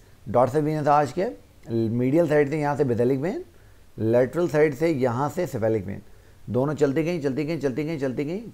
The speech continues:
cubital fossa पे आपस में कम्युनिकेट हुई via median cubital vein, और उसके बाद ये आर्म में असेंड करती हुई cephalic vein जाके ड्रेन हो गई एक्सिलरी वेन में, और basalic vein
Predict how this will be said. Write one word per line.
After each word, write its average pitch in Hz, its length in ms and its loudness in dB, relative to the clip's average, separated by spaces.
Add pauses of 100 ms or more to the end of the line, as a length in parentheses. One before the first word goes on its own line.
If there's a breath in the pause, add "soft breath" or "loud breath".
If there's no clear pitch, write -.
cubital 123 280 0
fossa 123 280 0
पे 156 80 4
आपस 131 260 0
में 135 140 -4
कम्युनिकेट 123 420 0
हुई 190 160 -2 (380 loud breath)
via 123 240 0
median 131 360 0
cubital 131 360 0
vein, 175 140 -4 (380 soft breath)
और 123 160 2
उसके 160 200 -4
बाद 165 320 0 (420 soft breath)
ये 147 460 4
आर्म 131 280 2
में 165 160 -2
असेंड 151 380 -4
करती 135 200 -2
हुई 156 120 -4
cephalic 135 380 0
vein 151 160 -4
जाके 135 220 2
ड्रेन 127 240 0
हो 135 60 -2
गई 139 140 2
एक्सिलरी 123 400 0
वेन 156 140 -4
में, 226 160 -8 (520 soft breath)
और 127 80 0
basalic 135 440 2
vein 156 220 -4